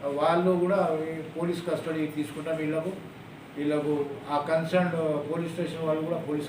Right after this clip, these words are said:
కస్టడీ తీసుకొని వాళ్ళ, వాళ్ళ వెహికల్స్ సీజ్ చేయడం జరుగుతుంది. ఇది చాలా పెద్ద మూట, చాలా పెద్ద గ్యాంగ్ ఇది.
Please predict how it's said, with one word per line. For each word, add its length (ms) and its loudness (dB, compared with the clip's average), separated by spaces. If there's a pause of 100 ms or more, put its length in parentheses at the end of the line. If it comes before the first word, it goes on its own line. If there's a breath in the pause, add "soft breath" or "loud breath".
కస్టడీ 300 -2
తీసుకొని 520 -4 (460)
వాళ్ళ, 180 4
వాళ్ళ 200 6
వెహికల్స్ 720 0 (580)
సీజ్ 240 -2
చేయడం 500 2
జరుగుతుంది. 520 -2 (420)
ఇది 200 -2
చాలా 140 4
పెద్ద 260 2
మూట, 300 0 (400)
చాలా 300 2
పెద్ద 180 -2
గ్యాంగ్ 380 -2
ఇది. 200 0